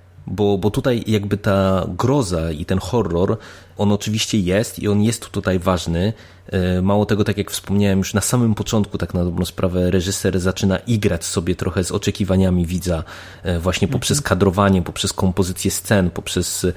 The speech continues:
Speaker 1: wiele elementów. Tutaj tak na dobrą sprawę, e, przecież przez bardzo długi okres czasu nie wiemy, czy to są wydarzenia, które, y, nie wiem, zwiastują coś nadnaturalnego, czy mamy do czynienia z, właśnie z jakimiś czarami, czy mamy do czynienia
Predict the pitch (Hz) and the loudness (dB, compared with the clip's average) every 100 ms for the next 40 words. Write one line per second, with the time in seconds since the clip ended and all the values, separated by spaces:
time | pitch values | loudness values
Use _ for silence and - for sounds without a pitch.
0 | - - - 98 98 98 101 107 104 127 | -6 -16 -4 0 2 2 2 2 0 -2
1 | 131 - - - - - - - 117 110 | -4 -6 -20 -20 -20 -20 -10 -2 0 0
2 | 107 120 123 113 - 113 113 110 110 104 | 0 0 2 0 0 -2 0 2 2 0
3 | - 104 101 98 - 104 - - - - | -2 0 2 0 -2 -2 -2 -6 -10 -16
4 | - - - - - - - - 113 107 | -20 -20 -20 -20 -20 -16 -16 -10 -10 -10
5 | - - 104 131 139 120 113 113 107 107 | -4 -2 0 0 2 0 2 2 0 -2
6 | - 113 - 117 110 117 98 - - - | -2 -2 2 0 2 2 2 0 -8 -8
7 | - 92 87 87 - - - 92 92 92 | -4 0 0 -4 -12 -20 -8 -2 0 2
8 | 95 98 87 - 90 90 87 85 85 87 | 2 2 0 -4 0 2 0 -2 -4 -4
9 | 87 92 - - - 98 98 85 85 - | -4 -6 -10 -14 -10 0 2 2 -2 -4
10 | 92 101 90 - 104 90 95 - 90 87 | -4 -2 -2 0 0 2 -2 0 0 2
11 | 90 - 98 95 113 98 - 87 87 87 | 0 2 2 4 2 0 -2 -2 0 0
12 | 87 92 92 90 90 85 - - 90 87 | -2 0 2 2 2 -2 -4 -8 -2 -2
13 | 80 87 85 85 - 87 90 - 95 87 | -2 -4 -6 -6 -4 -4 -6 -2 -2 -2
14 | - 92 104 95 90 - 85 87 87 82 | -2 0 2 2 0 -2 -4 0 0 -2
15 | - - 90 90 87 | -6 -2 0 2 0